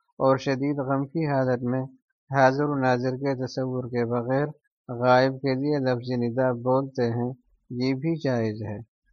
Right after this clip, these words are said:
کبھی صرف تخیل کے طریقے پر، یعنی ذہن میں اور تصور میں شاعرانہ و عاشقانہ خطاب کیا جاتا ہے، اس میں بھی کوئی حرج نہیں۔ شعراء تو دیواروں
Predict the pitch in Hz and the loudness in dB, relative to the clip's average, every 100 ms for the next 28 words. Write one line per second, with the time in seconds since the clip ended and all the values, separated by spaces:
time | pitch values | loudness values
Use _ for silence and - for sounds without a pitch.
0 | _ - 139 151 143 175 165 - 147 - | _ -2 0 0 0 0 0 0 -2 0
1 | 160 160 170 160 165 156 143 135 127 127 | 0 0 0 0 -2 -2 0 0 0 -2
2 | 113 107 101 - _ _ _ _ - 127 | -2 -2 -6 -8 _ _ _ _ -2 0
3 | 139 147 147 - 131 123 139 156 156 151 | 2 0 -2 -6 -10 -4 -2 0 0 0
4 | 151 139 131 123 156 151 131 123 139 147 | 0 0 -2 -4 -2 0 0 -2 -2 -4
5 | _ _ _ - 135 127 123 127 139 156 | _ _ _ -2 4 6 6 4 4 4
6 | 160 151 127 127 120 127 139 139 143 143 | 2 4 6 6 6 0 2 2 2 -4
7 | 135 127 143 139 - 127 117 117 113 117 | -8 -4 -2 -2 -4 -4 -2 -2 -2 0
8 | 113 123 131 _ _ _ - 139 147 139 | 0 -2 -6 _ _ _ -10 -8 -4 -2
9 | 131 123 156 156 143 135 127 117 113 104 | -2 -4 -6 -2 -2 0 0 0 -2 -4
10 | 104 107 - _ _ _ - 139 131 127 | -6 -8 -12 _ _ _ -4 2 6 6
11 | 135 147 147 131 120 123 127 135 143 156 | 6 4 0 -4 -2 0 2 4 2 0